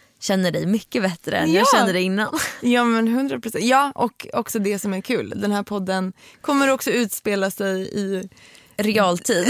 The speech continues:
Speaker 2: <laughs> realtid, där vi faktiskt lär känna varandra.
Speaker 1: Ja.
Speaker 2: Eh, någonstans, det, allt du, det du berättar nu är ju saker som jag inte hört dig säga innan. Så att,
Speaker 1: Same.
Speaker 2: eh, det här är, eh, verkligen ett öppet samtal där vi bara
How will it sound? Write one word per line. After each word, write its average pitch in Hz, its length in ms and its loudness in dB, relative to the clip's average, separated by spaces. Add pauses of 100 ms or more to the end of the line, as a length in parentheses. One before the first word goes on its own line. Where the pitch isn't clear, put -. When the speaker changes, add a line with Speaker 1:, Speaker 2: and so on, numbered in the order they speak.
Speaker 2:
<laughs> 294 100 4
realtid, 285 680 4
där 233 100 6
vi 226 180 2
faktiskt 233 340 0
lär 285 340 2
känna 208 320 2
varandra. 113 540 0 (140)
Speaker 1:
Ja. 202 320 2
Speaker 2:
Eh, 185 60 -2
någonstans, 214 440 -2
det, 202 160 -2
allt 233 240 0
du, 190 200 -4
det 196 360 -2
du 190 160 0
berättar 190 420 -2
nu 208 260 0
är 185 40 -4
ju 185 100 -6
saker 185 400 -6
som 196 180 -6
jag 185 120 -2
inte 196 180 -6
hört 226 300 -2
dig - 180 -4
säga - 360 -4
innan. - 400 -6 (100)
Så 220 60 -2
att, 202 80 -4
Speaker 1:
Same. 185 440 -6 (140)
Speaker 2:
eh, 220 240 -8 (140)
det 214 100 0
här 220 240 0
är, 196 720 0
eh, - 80 -8
verkligen 202 360 -4
ett 196 200 -6
öppet 202 300 -6
samtal 190 480 -2
där 107 100 -8
vi 98 120 -4
bara - 320 -6